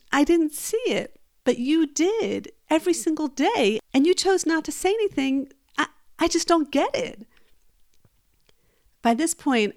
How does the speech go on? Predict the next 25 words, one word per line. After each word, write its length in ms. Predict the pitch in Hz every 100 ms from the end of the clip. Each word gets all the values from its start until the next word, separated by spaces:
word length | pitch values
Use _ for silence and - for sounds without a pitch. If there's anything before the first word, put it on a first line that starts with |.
| _ -
I 100 | 226
was 160 | 240 240
in 80 | 233
such 240 | 262 262
shock, 400 | - 220 185 - -
I 100 | 196
just 240 | 220 240 -
walked 220 | 180 -
away. 420 | 156 165 160 175 _ - - _ _ _ _
I 100 | 214
may 220 | 220 240 247
have 160 | 254
even 240 | 220 202 190
left 240 | 196 -
the 160 | 175 190
house 240 | 185 -
for 140 | -
something. 400 | 185 190 185 185 -
I 140 | 214
don't 160 | 269 220
remember. 460 | 190 175 165 165 -
I 80 |
was 160 | 208 220
so 720 | - - - 277 277 311 349 _ _ _ _
annoyed 600 | - 226 214 190 175 -